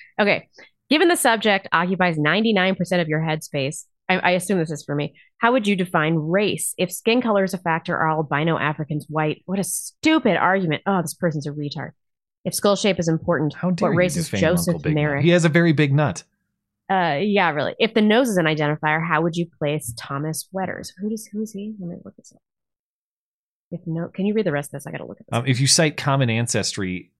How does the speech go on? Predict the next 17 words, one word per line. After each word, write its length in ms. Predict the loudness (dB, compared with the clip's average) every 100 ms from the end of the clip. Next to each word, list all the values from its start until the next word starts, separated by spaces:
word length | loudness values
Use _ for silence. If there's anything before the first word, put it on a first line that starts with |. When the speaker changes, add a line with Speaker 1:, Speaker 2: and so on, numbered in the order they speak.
| _ -4
Speaker 2:
is 180 | -4
the 120 | -2 -4
implication 540 | -2 -2 -2 -2 -2
then 220 | -2 0
that 200 | -2 -4 -4
sa-, 220 | -2 -4 -2
uh, 180 | -2 -2
staying 400 | 0 0 0 0
within 300 | 0 -2 0
one's 260 | -2 -2
race 320 | -2 -2 -4
is 260 | -4 -4 -4
just 240 | -4 -4
a 60 | -4
euphemism 580 | -4 -4 -4 -4 -4 -4
for 160 | -6
incest? 540 | -4 -6 -6 -12 -16